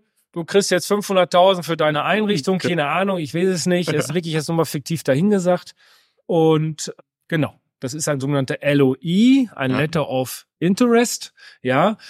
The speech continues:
Speaker 1: wo wir eigentlich sagen, wenn die Rahmenbedingungen, die uns jetzt übermittelt habt im ersten Prozess, so sich behaupten, dann sind wir bereit, euch das zu zahlen.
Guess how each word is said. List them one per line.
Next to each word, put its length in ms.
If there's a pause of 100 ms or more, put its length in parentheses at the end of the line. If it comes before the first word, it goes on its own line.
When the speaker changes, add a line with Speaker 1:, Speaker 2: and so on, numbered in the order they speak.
(240)
Speaker 1:
wo 200
wir 180
eigentlich 220
sagen, 340
wenn 80
die 80
Rahmenbedingungen, 720
die 120
uns 240
jetzt 160
übermittelt 500
habt 160
im 80
ersten 360
Prozess, 680
so 440 (140)
sich 440 (280)
behaupten, 760 (380)
dann 240
sind 180
wir 80
bereit, 340
euch 180 (100)
das 340
zu 160
zahlen. 640